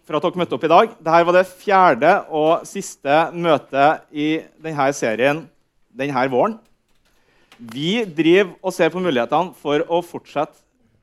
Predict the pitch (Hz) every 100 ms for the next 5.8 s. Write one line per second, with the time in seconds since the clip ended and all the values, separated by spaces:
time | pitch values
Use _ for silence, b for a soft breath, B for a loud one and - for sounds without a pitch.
0 | - 170 165 - - 214 220 _ _ _
1 | _ _ _ - - 151 170 175 165 127
2 | 123 120 135 190 - _ 151 147 151 151
3 | 180 143 113 135 _ 135 135 139 143 135
4 | 135 151 131 110 104 - 139 - - -
5 | - 151 127 107 110 185 196